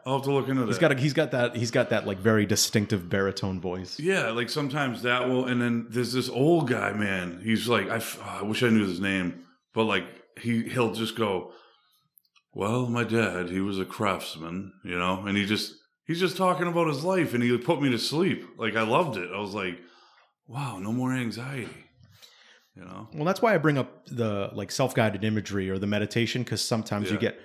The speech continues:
Speaker 2: you get the person with that kind of voice,
Speaker 1: Mm-hmm.
Speaker 2: but it's a lot of, "And we're gonna, we're gonna go on this journey, and you're
Speaker 1: Yes.
Speaker 2: still gonna focus on your breathing,
Speaker 1: Yeah.
Speaker 2: you know,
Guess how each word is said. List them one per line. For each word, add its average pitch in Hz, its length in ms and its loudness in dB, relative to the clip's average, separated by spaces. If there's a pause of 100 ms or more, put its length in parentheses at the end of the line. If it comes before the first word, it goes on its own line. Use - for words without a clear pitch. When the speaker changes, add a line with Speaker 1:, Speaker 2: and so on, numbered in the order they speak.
(240)
Speaker 2:
you 110 100 0
get 113 120 4
the - 60 -8
person 117 400 2
with 107 220 0
that 98 240 -4
kind 104 180 -2
of 92 80 -4
voice, 107 380 -2
Speaker 1:
Mm-hmm. 110 320 -4 (260)
Speaker 2:
but 120 160 2
it's 113 140 -2
a 120 40 4
lot 107 240 0
of, 95 320 -6 (960)
"And 135 140 4
we're 170 80 4
gonna, 170 300 4 (280)
we're 120 80 -2
gonna 139 140 2
go 131 160 2
on 131 100 0
this 139 160 -2
journey, 104 680 0 (200)
and 85 100 -6
you're 101 80 2
Speaker 1:
Yes. 98 100 0
Speaker 2:
still 139 160 4
gonna 139 120 4
focus 131 440 4
on 135 100 2
your 139 80 2
breathing, 117 760 0 (280)
Speaker 1:
Yeah. 87 180 -8 (100)
Speaker 2:
you 104 100 2
know, 113 320 4